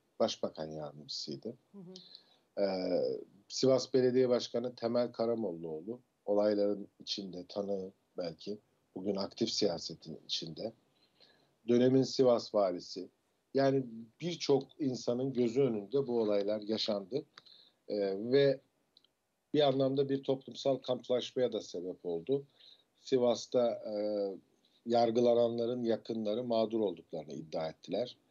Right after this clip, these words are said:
Speaker 1: E, yanan canlarımızın yakınları da, e, yeterince ceza verilmediğini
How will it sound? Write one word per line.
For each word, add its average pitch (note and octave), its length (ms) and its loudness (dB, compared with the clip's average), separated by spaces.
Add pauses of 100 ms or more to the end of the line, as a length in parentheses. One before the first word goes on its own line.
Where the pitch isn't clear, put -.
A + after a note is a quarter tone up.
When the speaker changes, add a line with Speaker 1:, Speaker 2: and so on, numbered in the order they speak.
(460)
Speaker 1:
E, G2 80 -4 (220)
yanan A#2+ 520 4
canlarımızın A#2 880 0
yakınları A2 600 2
da, A#2+ 180 2 (560)
e, - 80 -2 (160)
yeterince B2+ 720 2
ceza A#2 440 0
verilmediğini G#2 720 -4